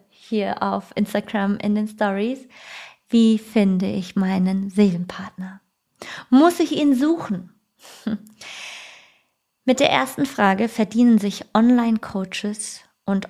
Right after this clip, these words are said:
Offline-Coaches dumm und dämlich, obwohl es im Endeffekt nichts zu tun gibt. Wenn die Seelen reif sind,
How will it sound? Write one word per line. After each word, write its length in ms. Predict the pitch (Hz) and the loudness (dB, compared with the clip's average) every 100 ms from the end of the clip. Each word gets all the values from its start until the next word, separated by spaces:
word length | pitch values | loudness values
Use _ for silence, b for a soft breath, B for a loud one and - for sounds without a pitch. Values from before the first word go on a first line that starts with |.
| - | 0
Offline-Coaches 1040 | 226 - 226 247 240 190 185 - 214 - 208 | 0 2 2 2 0 -4 -6 -8 -10 -10 -14
dumm 340 | 180 254 269 | 4 4 6
und 180 | 285 254 | 2 2
dämlich, 580 | 233 202 - - - _ _ _ - B B B | 0 -2 -6 -18 -20 _ _ _ -20 B B B
obwohl 340 | 233 220 311 415 | 0 4 4 6
es 320 | 311 269 - _ _ _ _ _ _ _ 214 | 4 0 -12 _ _ _ _ _ _ _ 2
im 100 | 233 | 6
Endeffekt 580 | 247 269 - 254 - | 6 4 0 -6 2
nichts 440 | 233 277 - - - | 4 4 0 -18 -16
zu 160 | - | -12
tun 360 | - - 349 269 | -10 -4 -2 -2
gibt. 400 | - - _ - _ _ B B B B B | -4 -14 _ -20 _ _ B B B B B
Wenn 600 | 208 214 269 320 339 330 - - | 2 6 6 6 0 -4 -8 -2
die 120 | 254 | 0
Seelen 420 | 233 262 269 262 | 4 6 6 6
reif 380 | 240 226 233 240 | 2 2 0 -2
sind, 480 | - 202 196 202 | -6 -6 -6 -6